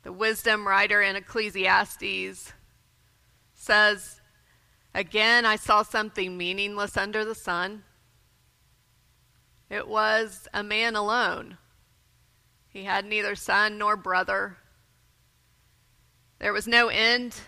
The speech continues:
to all their toil, yet his eyes were not content with his wealth. 'For whom am I working?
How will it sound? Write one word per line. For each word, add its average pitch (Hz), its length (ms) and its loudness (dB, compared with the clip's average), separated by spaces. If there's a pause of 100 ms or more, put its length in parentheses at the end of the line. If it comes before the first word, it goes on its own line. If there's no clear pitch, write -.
(240)
to 208 680 2
all 202 340 6
their 190 240 2
toil, 233 600 0
yet 190 260 0
his 208 300 -8
eyes 208 360 4
were 202 120 -4
not 196 240 -2
content 190 480 -6
with 185 160 -8
his 175 160 -14
wealth. 185 420 -2 (1200)
'For 170 140 -16
whom 220 260 -10
am 226 120 -4
I 214 140 -4
working? 190 600 -8